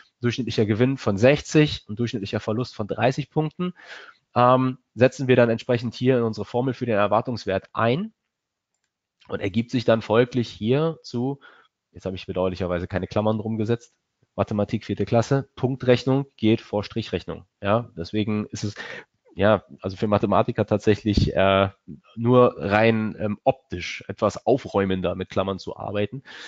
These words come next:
Ähm, wie gesagt, Punktrechnung vor Strichrechnung. Das heißt, das wird jetzt hier fünfzig Prozent mit sechzig Punkten multipliziert, kommen wir auf dreißig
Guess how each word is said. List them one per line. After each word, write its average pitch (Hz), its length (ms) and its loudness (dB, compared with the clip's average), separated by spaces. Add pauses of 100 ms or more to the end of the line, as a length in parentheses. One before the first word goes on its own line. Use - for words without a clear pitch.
(240)
Ähm, 107 380 -2 (300)
wie 113 80 -8
gesagt, 107 240 2
Punktrechnung 143 420 -4
vor 120 120 -2
Strichrechnung. 104 520 -4
Das 95 160 -6
heißt, - 340 -4 (200)
das - 360 -8
wird 107 220 -2
jetzt - 140 -8
hier 107 120 -2
fünfzig 143 380 -6
Prozent 131 500 -2
mit 98 140 -8
sechzig 127 420 0 (240)
Punkten 151 560 -6
multipliziert, 143 800 -2
kommen 104 160 -8
wir 98 60 2
auf - 120 -4
dreißig 143 540 0